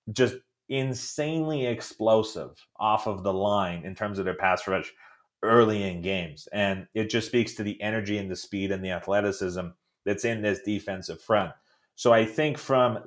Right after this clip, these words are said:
that perspective, knowing that if Kansas City is going to have success, I think they will, it's going to come as the game goes on.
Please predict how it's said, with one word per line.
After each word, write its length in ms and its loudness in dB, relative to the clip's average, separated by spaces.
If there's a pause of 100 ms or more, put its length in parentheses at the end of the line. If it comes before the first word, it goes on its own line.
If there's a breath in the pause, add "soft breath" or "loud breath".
(140)
that 380 0
perspective, 840 -2 (460)
knowing 520 2
that 240 2 (280)
if 420 -4
Kansas 380 -2
City 140 0
is 80 -2
going 180 -2
to 60 -2
have 200 -2
success, 440 -2
I 80 -2
think 240 -6
they 100 0
will, 280 2
it's 200 -4
going 220 -4
to 40 -6
come 220 -4
as 80 -6
the 80 -14
game 240 -6
goes 220 -6
on. 340 0